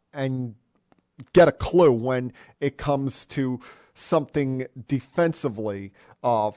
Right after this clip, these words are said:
for the New York Jets. But no, no, stay,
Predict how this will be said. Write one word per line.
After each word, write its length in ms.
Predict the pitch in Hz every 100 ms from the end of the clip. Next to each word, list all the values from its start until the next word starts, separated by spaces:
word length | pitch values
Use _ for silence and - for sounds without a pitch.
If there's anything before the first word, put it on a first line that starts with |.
| _ _
for 480 | 151 135 123 120 113 - _ _ _ _ _ _ _ _ _ _ _ _ -
the 260 | 135 143 143
New 180 | 143
York 440 | 135 123 113 - 139 135 - 123
Jets. 640 | - 127 95 - - - - _ _ _ _ _ 143 -
But 500 | 147 107 - - - _ _ _ _ _ _ _ -
no, 320 | 139 131 98 _ _ _ _ -
no, 140 | 117
stay, 520 | 107 - - 151 147